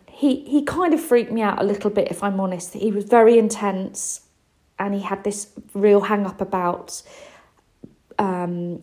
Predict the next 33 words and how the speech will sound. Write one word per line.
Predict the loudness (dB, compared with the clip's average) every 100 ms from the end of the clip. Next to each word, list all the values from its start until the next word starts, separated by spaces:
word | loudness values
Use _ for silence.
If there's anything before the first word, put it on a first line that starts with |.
| 2
being | 6 6 4
attractive | 0 0 0 -8 -4 0 0 -2 -10
and | -4
being | -2 -2 -2 -6 -8
attractive | -6 -6 -8 -12 -14
to | -8
women. | -4 -2 -4 -6 -8 -12 _ _ _ _ _ _ _ _ -6
And | 0 2
when | 4
he | 2
cheated | 2 -2 -2 -4
on | -4 -6
me, | -6 -6 -8 -10 -16 -20 -20 -18 -4
I | 0
just | 0 0 -6 -10
thought, | -6 -2 0 -2
"Well, | -4 -2 -4 -6 -14 -20 _ _
you're | -4 0 0
not | -2
worth | -2 -2 0
bothering | 2 2 2 -8 -6
with." | -6 -6 -8 -20 _ _ _ _ _ _ _ _ _
So | 0 2
this | 4 2
one | 2 4
night, | 4 2 0 -4 -12 -10 -4
I | 0 2 2
went | 2 0 -2 -4
out | -2 -2 -4 -10 -16 -18 _ _ _
to | -10 -4 -2 -2
the | -2
Union | 2 2 4 0
Bar. | 0 0 0 0 -4